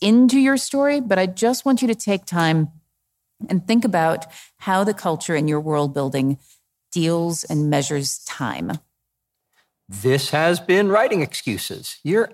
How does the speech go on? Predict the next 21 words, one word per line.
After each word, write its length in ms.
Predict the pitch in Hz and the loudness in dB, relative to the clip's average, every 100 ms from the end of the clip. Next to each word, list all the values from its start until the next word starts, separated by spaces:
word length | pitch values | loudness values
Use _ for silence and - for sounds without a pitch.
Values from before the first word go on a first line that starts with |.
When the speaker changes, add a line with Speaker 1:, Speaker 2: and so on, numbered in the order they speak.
| 214 | 2
Speaker 2:
out 180 | 247 | 2
of 80 | 131 | 2
excuses. 680 | 85 - - - - - - - _ _ | -4 -10 -12 -12 -12 -14 -20 -20 _ _
Now 460 | 104 131 147 151 151 | -6 -2 0 0 0
go 300 | 135 131 135 | 0 -2 -2
write. 440 | 117 107 - - - _ _ _ _ _ _ _ _ _ _ _ _ _ _ _ _ _ _ _ _ _ _ _ | -4 -6 -8 -16 -20 _ _ _ _ _ _ _ _ _ _ _ _ _ _ _ _ _ _ _ _ _ _ _
Speaker 1:
This 260 | 220 302 - | -2 -2 0
episode 400 | 311 254 - 165 | 0 0 0 0
of 160 | 170 185 | 2 2
Writing 300 | 233 190 156 | 2 2 0
Excuses 800 | - - 143 123 - 220 226 180 | -2 -6 -4 -4 -2 -2 -2 0
was 260 | 165 160 | 0 2
engineered 560 | 214 214 202 208 190 226 | 4 4 6 4 4 2
by 200 | 170 147 | 0 0
Bert 280 | 151 175 - | 0 -2 0
Grimm 380 | 240 214 196 220 _ - - | 0 2 2 0 _ -20 -2
and 240 | 226 220 | 2 4
mastered 540 | 262 330 320 - 143 175 | 4 4 2 -2 -2 0
by 220 | 165 175 | 0 2
Alex 340 | 175 170 165 - | 0 0 -2 0
Jackson. 600 | 220 220 - - - | 0 0 -4 -10 -10